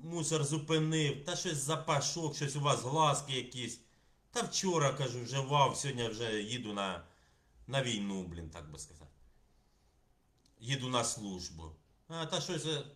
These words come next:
ну, щось не те. Т-, ну,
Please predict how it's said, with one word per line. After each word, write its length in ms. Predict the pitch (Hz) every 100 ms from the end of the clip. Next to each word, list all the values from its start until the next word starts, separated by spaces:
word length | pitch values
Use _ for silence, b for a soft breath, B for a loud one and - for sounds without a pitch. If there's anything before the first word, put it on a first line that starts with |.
| - 143
ну, 260 | 170 170
щось 320 | - 175 147
не 160 | 165 160
те. 640 | 151 165 156 135 117 - - _ _ _ _ _ _ _ _ _ _ _ _ _ _ _ _ _ _ _ - _ _
Т-, 220 | - 151 135 135
ну, 260 | 151 190